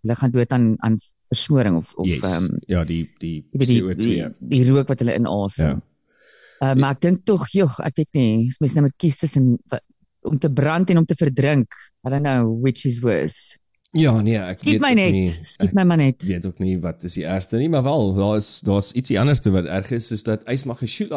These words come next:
Speaker 2: het besluit om 'n alternatiewe politieke tuiste te skep. En hoor hoe ongelooflik kreatief is die naam. African Nas-, African Congress for Transformation.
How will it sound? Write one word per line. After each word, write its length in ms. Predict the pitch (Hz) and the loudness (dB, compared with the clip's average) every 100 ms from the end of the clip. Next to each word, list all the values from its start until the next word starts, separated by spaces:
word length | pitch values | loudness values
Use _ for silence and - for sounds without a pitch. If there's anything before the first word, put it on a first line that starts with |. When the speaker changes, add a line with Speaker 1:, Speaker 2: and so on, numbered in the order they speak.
| 120 | -2
Speaker 2:
het 180 | 110 107 | -2 -4
besluit 400 | 123 - 127 131 | -8 -4 -4 -4
om 60 | 127 | -4
'n 60 | |
alternatiewe 800 | 123 113 120 127 120 123 139 135 | -4 -6 -4 -4 -4 -4 -2 0
politieke 580 | 135 127 123 135 127 131 | 0 -2 0 -2 -4 -4
tuiste 360 | 120 147 131 - | -2 -2 -4 -6
te 120 | 131 | -6
skep. 380 | - 90 - - | -4 -4 -6 -2
En 240 | 101 107 95 - - - | 2 2 0 -8 -20 -10
hoor 220 | - 117 160 | 0 2 4
hoe 260 | 147 127 - _ | 4 2 -2 _
ongelooflik 800 | - 185 185 170 165 151 143 156 | -2 2 0 0 2 2 2 -2
kreatief 400 | - 143 135 147 | 0 -2 0 0
is 100 | 139 139 | 2 4
die 80 | |
naam. 400 | 123 120 113 80 - _ _ _ _ _ | 4 6 4 0 -8 _ _ _ _ _
African 760 | 135 135 156 151 156 156 147 131 | 0 0 0 0 2 0 0 -2
Nas-, 360 | 98 101 107 - | 0 0 -2 -4
African 600 | - 135 135 170 165 151 | 0 0 2 0 0 -4
Congress 580 | 156 135 127 107 101 - - | 0 2 2 2 0 -2 -10
for 280 | - 110 107 | -6 -4 -2
Transformation. 1040 | - 110 113 - 110 101 82 80 - 65 | -2 0 0 -2 -2 0 0 -4 -8 -12